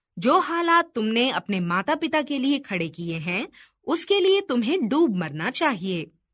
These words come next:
दस, चकमा देना, धोखे में डालना। व्यापारी चकमा देकर अपना सामान बेचकर चला गया। ग्यारह, घी के दिए जलाना,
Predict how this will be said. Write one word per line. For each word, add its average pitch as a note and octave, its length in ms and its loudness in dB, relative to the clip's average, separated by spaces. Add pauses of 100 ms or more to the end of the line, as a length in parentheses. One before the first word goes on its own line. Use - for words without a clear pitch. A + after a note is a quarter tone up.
(380)
दस, F#3 500 -2 (360)
चकमा E4+ 440 2
देना, F3 400 -2 (320)
धोखे D#4 440 0
में F4 200 2
डालना। G3+ 460 0 (420)
व्यापारी A#3 500 4
चकमा D4+ 440 -2
देकर A3 480 2
अपना G#3 260 -2
सामान G3+ 460 0
बेचकर G3+ 440 -2
चला D4 340 2
गया। E3 400 -6 (400)
ग्यारह, F3 520 -4 (380)
घी C4 320 4
के F4+ 220 0
दिए C4 300 2
जलाना, E3 560 -4